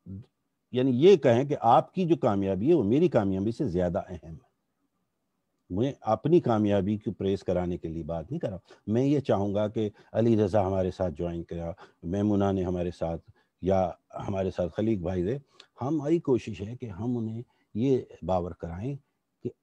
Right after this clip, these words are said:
आपकी कामयाबी हमें ज़्यादा अजीज है, हमारी कामयाबी नहीं, हम चाहते हैं आप कामयाब हों, ठीक है। तो फिर हमारा कनेक्शन कायम हो जाएगा, ठीक है। और जितना भी क्रेडिट जाएगा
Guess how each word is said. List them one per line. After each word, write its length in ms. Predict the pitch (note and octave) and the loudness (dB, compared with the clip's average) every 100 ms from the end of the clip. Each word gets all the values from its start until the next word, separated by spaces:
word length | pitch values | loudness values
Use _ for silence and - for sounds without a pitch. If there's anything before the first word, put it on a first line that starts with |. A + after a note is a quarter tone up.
| - | 0
आपकी 380 | D3 D3+ - C#3+ | 0 0 -2 -2
कामयाबी 640 | F#2 F2+ F2 F2 C3+ A#2 _ _ _ | -2 -4 -6 -6 -6 -8 _ _ _
हमें 220 | F#2+ F#2+ | -10 -8
ज़्यादा 420 | F2 F2 E2 E2 - _ _ _ _ _ - | -4 -6 -6 -10 -12 _ _ _ _ _ -14
अजीज 380 | D#2 C#2+ C#2+ C#2 | -12 -12 -16 -20
है, 160 | _ _ _ _ _ _ _ | _ _ _ _ _ _ _
हमारी 260 | E2+ F2+ F#2 | -12 -8 -8
कामयाबी 440 | - E2+ D#2+ D#2 D2 | -8 -12 -12 -16 -16
नहीं, 180 | C#2+ D2 _ _ - | -20 -20 _ _ -12
हम 100 | F#2 | -10
चाहते 300 | - E2+ F#2+ | -8 -8 -8
हैं 80 | D#2+ | -8
आप 180 | D#2+ - | -8 -10
कामयाब 440 | E2+ E2+ F2 - | -16 -16 -20 -20
हों, 160 | _ - - | _ -18 -12
ठीक 180 | F#3+ | -8
है। 80 | A2+ _ _ _ - | -10 _ _ _ -6
तो 60 | |
फिर 220 | G#2+ C#3 A#2 | 4 4 6
हमारा 320 | G2 F#2 C3 | 4 4 4
कनेक्शन 520 | F2+ D#2+ - C#3 D#3+ _ - | 2 -2 -6 -10 -10 _ -6
कायम 260 | F2+ D#2+ - | -6 -6 -16
हो 80 | D2+ | -20
जाएगा, 480 | D2 C2+ C#2+ - _ _ _ _ - | -20 -20 -20 -20 _ _ _ _ 4
ठीक 200 | F#3+ E3+ | 4 6
है। 160 | D#3 C#3+ _ _ _ _ _ _ _ _ - | 2 0 _ _ _ _ _ _ _ _ 2
और 320 | C#3+ D3+ D3 _ _ _ _ _ _ _ - | 6 6 4 _ _ _ _ _ _ _ -6
जितना 400 | G#2+ B2 E3+ A#3 C4 | -2 2 6 8 8
भी 120 | A#3 | 8
क्रेडिट 380 | D#3 C#3 D3 C3 | 8 8 8 6
जाएगा 440 | A#2+ A2+ F2+ F2 | 6 6 4 -2